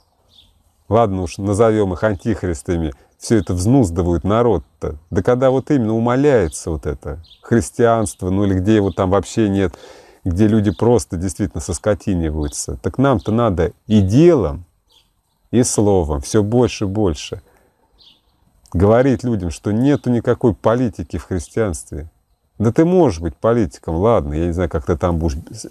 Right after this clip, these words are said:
с лицемерием, правда, как всё это совместить, чё-то я сомневаюсь, что это совместимые вообще вещи, христианство, там, политика, я не знаю, возможно ли это всё. Большие у меня сомнения. <laughs> Вы сами знаете, в мире есть на кого для примера посмотреть. Всё это так,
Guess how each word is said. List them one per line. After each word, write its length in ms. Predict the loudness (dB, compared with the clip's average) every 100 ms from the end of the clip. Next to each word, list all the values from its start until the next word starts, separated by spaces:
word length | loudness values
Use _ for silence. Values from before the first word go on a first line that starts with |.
| -14
с 140 | -2
лицемерием, 640 | -2 2 4 4 2 -2
правда, 280 | -2 -4 -2
как 220 | -6 -6
всё 140 | -6 -8
это 100 | -4
совместить, 560 | -2 0 0 -2 -8
чё-то 220 | -6 -4
я 80 | -2
сомневаюсь, 540 | 0 0 2 2 0 -2
что 160 | -8
это 120 | -8 -4
совместимые 640 | 0 2 2 0 -4 -2
вообще 300 | -4 -2 2
вещи, 360 | 2 2 -4 -18 -20 -20 -20 -20 -8
христианство, 640 | -4 -2 0 0 0 -10
там, 180 | -12 -8
политика, 560 | -2 2 2 0 -4 -2
я 160 | 0
не 140 | 0 -2
знаю, 380 | -2 -6 -8 -14 -20 -8
возможно 520 | -6 0 0 0 -4
ли 120 | -8
это 160 | -8 -12
всё. 260 | -12 -12 -14 _ _ _ _ _ _ -6
Большие 460 | 0 0 0 -6
у 20 | -8
меня 140 | -8
сомнения. 540 | -4 0 2 2 0 -2 -12 _ -16 -8
<laughs> 1700 | -8 -6 -8 -8 -10 -12 -14 -14 -16 -20 -20 _ _ _ _ _ -10
Вы 140 | -8
сами 300 | -2 0 0
знаете, 400 | 0 0 -2 -2
в 80 | 2
мире 220 | 2 4
есть 260 | 2 2 0
на 80 | -2
кого 240 | 0 0
для 140 | -2
примера 440 | 0 2 2 2 0
посмотреть. 640 | -4 -2 0 0 -2 -2
Всё 180 | 0 0
это 200 | 2 -2
так, 340 | 0 0 -2